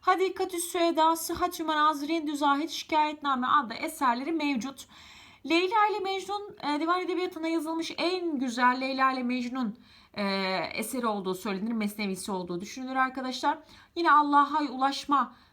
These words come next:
yolunda katlanılan güçlükler anlatılır. Şikayetname biliyorsunuz edebiyatımızdaki ilk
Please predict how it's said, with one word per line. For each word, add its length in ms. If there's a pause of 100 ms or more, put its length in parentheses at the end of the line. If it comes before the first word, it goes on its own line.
yolunda 540 (300)
katlanılan 640
güçlükler 600
anlatılır. 600 (380)
Şikayetname 960
biliyorsunuz 440
edebiyatımızdaki 800
ilk 320